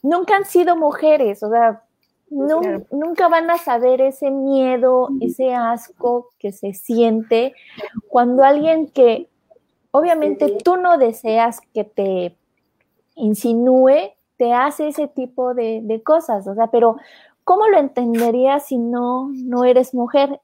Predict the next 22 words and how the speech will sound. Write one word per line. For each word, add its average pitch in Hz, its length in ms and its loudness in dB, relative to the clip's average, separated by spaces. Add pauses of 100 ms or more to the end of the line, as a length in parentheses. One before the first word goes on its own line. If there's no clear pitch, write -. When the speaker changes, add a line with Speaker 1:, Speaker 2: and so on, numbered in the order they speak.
(140)
Speaker 1:
Es 285 180 -2
más, 320 460 -2 (280)
yo 269 220 2
vi 285 120 0
muchos 294 380 0
de 240 100 2
los 220 180 -4
comentarios 233 680 -2
y 247 40 -6
muchos 247 380 -4
eran, 240 360 -4 (160)
eran 220 320 -6
mujeres. 220 640 -2 (640)
Y 233 80 2
obviamente 240 420 2
todas 220 320 -4
tenemos 214 400 -8
nuestros 190 460 -8
procesos 226 1040 0
y 190 320 -6
nuestros 185 500 -8
tiempos. 226 720 0